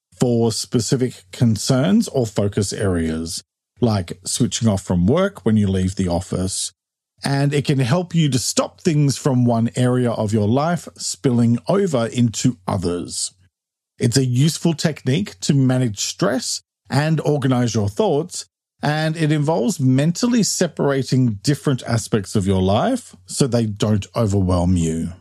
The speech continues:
Start by identifying the different compartments in your life,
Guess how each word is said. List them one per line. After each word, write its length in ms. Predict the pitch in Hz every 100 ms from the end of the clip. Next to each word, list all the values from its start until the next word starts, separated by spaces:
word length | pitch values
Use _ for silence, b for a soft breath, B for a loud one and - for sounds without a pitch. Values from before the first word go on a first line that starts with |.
| _ _
Start 500 | - - 165 175 -
by 400 | - 135 131 123 -
identifying 640 | 127 147 147 151 165 151
the 100 | 143
different 520 | 120 117 127 131 120 -
compartments 960 | - 117 107 123 117 - 160 185 175
in 160 | - 143
your 140 | 139
life, 500 | 127 127 180 214 -